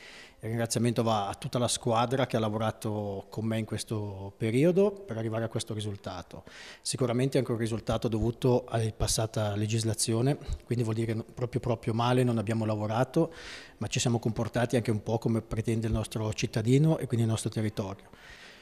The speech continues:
Continueremo in questa direzione, quindi stare vicini alle nostre associazioni, vicini ai nostri cittadini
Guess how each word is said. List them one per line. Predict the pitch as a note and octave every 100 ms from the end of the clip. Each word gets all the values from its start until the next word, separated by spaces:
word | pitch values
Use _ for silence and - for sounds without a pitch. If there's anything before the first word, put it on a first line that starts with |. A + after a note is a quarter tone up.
| - _
Continueremo | D#3 C#3+ D#3 C#3+ C3+ C#3+ C3+ B2+ B2
in | A#2 A#2
questa | B2+ - C3+ B2
direzione, | A#2 A#2+ A#2+ - C3+ E3
quindi | - A#2 A2+
stare | A2 C3 B2 A#2+ A#2+
vicini | A#2 A#2 C3+ B2
alle | A#2
nostre | A#2 A#2 C3
associazioni, | - A#2 A#2 - C3 C#3 C3+
vicini | A2+ A#2+
ai | A#2+
nostri | A#2+ - A#2
cittadini | A#2 A#2+ A2+ B2+ F#3